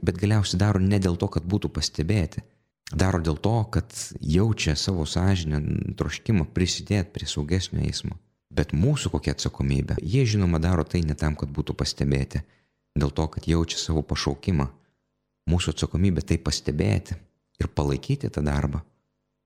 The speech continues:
Ne tik sustot ir pakritikuot, va, mane čia nubaudė, va, čia padarė, o čia kyšį paėmė. Žinoma, reikia apie tai kalbėt būtinai ir tik dėl to, kad bus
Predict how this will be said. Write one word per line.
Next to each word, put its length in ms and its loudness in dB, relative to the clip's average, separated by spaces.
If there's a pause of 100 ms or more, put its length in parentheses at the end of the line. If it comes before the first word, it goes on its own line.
Ne 160 6
tik 160 -4
sustot 480 -2 (240)
ir 160 0
pakritikuot, 720 -2
va, 240 0
mane 240 -2
čia 200 -6
nubaudė, 520 0
va, 80 -2
čia 160 -8
padarė, 500 0 (140)
o 80 -10
čia 80 -4
kyšį 360 -4
paėmė. 440 4 (500)
Žinoma, 400 4
reikia 220 2
apie 160 -4
tai 160 -2
kalbėt 320 0
būtinai 580 2 (680)
ir 160 2 (160)
tik 160 4
dėl 160 2
to, 160 2
kad 160 -6
bus 260 2